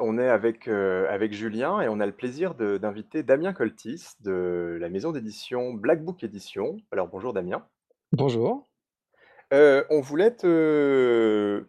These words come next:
Speaker 1: on, on voulait parler avec toi de, de Black Book Édition puisque, heu, on s'inscrit dans notre, heu, dans notre cycle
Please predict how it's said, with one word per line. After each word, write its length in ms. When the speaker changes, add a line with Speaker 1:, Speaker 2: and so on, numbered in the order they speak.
Speaker 1:
on, 180
on 100
voulait 220
parler 240
avec 240
toi 340
de, 580
de 60
Black 240
Book 160
Édition 640
puisque, 340
heu, 560
on 80
s'inscrit 400
dans 140
notre, 320
heu, 180
dans 60
notre 280
cycle 640